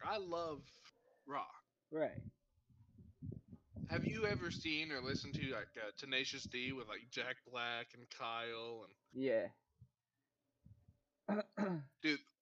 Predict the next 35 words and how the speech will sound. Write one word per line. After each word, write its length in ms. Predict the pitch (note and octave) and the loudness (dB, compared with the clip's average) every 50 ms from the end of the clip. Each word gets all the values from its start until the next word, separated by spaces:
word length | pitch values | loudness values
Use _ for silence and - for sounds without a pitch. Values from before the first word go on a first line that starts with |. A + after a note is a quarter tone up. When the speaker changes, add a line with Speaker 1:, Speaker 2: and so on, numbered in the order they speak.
| - | 2
Speaker 1:
honestly, 380 | C#3 D#3+ F3 F3+ F3 - F#3 F3 | 2 4 4 2 0 0 2 4
I 120 | C3 D#3+ | 4 4
love 220 | F3 E3+ D#3+ E3+ E3+ D#3 | 4 4 4 2 2 2
listening 320 | D#3+ E3 D#3 - D3+ D#3+ D3+ | 2 0 0 0 -4 -6 -2
to 100 | - D3+ | -2 0
their 100 | C#3 C3+ | 0 0
stuff 280 | - - - D#3+ D3+ C#3+ - - | -2 -2 0 0 0 0 -2 -4
'cause 140 | D3 C#3+ D#3+ | -4 0 0
it 120 | F#3+ G3 | 0 0
is 240 | G#3 G#3+ F3 D#3 - D3+ D3+ | 0 -2 -4 -6 -10 -10 -6
really 280 | D3+ F#3 F#3 F#3 F#3 - | -4 -4 -2 -2 -2 -2
good. 460 | - A#3 C#4 D#4+ C#4 F3 D3+ E3 D#3 - - | -2 -2 0 0 2 0 0 -2 -4 -6 -8
<laughs> 60 | - - - D3 | -12 -12 -8 -6
Speaker 2:
Mm-hmm. 280 | B2+ C#3 D3+ E3+ G3 G3 - - - - - - - - - - - - - - - - - - - - - - | -2 0 2 2 2 0 -2 -6 -14 -16 -10 -6 -6 -6 -6 -6 -8 -2 0 0 0 0 -2 -8 -10 -12 -6 2
You 160 | D3+ D#3+ F3+ F3+ | 6 8 8 10
wou-, 160 | F#3 G3+ G3 | 8 8 8
you 180 | F#3 F#3+ G3 G3 | 8 10 10 10
wouldn't 280 | A3+ B3+ C#4 A3+ E3+ | 10 8 6 4 4
think 220 | - G3 G#3+ A3+ - - - - - - - - - - - | 4 4 4 4 2 -2 -6 -6 -6 -4 -4 -4 -6 -6 -2
something 300 | - - F#3 F3 E3 D3 | 2 2 2 2 2 0
so 200 | - - E3+ D#3+ | 4 6 6 6
serious 440 | D3+ - D3+ D3 D#3+ F3 D#3+ - - | 6 4 4 6 6 6 4 2 -2
and 100 | C3 B2 A#2 A2 - | -10 -10 -10 -12 -14
stuff 300 | - - - B2+ B2+ B2 - - B2 | -14 -4 0 0 0 0 0 0 2
that 160 | B2 A2+ F2+ | 4 4 4
would 140 | G#2 A#2+ A#2 | 4 2 0
s-, 180 | - - - - | -4 -12 -12 -6
come 180 | - D3+ C#3+ C#3 | -4 -2 -2 -4
from 160 | - - A2+ | -6 -12 -6
such 220 | - - B2+ B2 - | -4 -4 -4 -4 -4
a 40 | |
funny 240 | A#2+ - C3 B2 A#2 | -6 -4 -2 -2 -2
guy, 280 | A2+ - A2 B2+ C3 F#2 - - _ _ _ _ | 2 4 4 4 4 4 0 -4 _ _ _ _
you 80 | A#2 A2+ | -8 -6
know? 180 | G#2+ G2+ A#2+ | -4 -4 -4